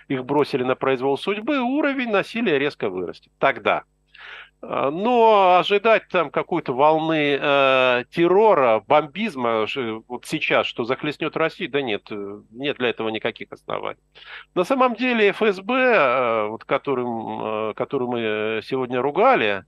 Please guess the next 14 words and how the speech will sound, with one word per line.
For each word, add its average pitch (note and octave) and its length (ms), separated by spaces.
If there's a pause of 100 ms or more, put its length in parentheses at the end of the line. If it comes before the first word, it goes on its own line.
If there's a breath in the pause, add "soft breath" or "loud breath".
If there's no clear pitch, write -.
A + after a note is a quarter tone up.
(260 loud breath)
ну G#3 120
или, E3+ 100
по E3 140
крайней D3+ 300
мере, C#3 160
критически C3 840 (140 soft breath)
отзывались, F3 640
она G3+ 160
довольно G3 460
хорошо E3 340
контролирует C#3 640
ситуацию. - 640 (380 loud breath)
Довольно D3+ 340
хорошо. A#2 520